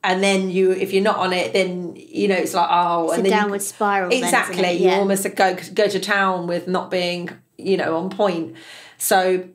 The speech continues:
Speaker 1: identifying one thing that you can make a little shift in, and just that in itself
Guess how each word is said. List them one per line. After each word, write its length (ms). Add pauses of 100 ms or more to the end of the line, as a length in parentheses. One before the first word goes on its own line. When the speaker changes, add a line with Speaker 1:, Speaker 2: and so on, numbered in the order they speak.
(180)
Speaker 1:
identifying 1080
one 220
thing 560 (140)
that 140
you 120
can 140
make 200
a 40
little 220
shift 440
in, 340 (400)
and 180
just 400
that 260
in 120
itself 960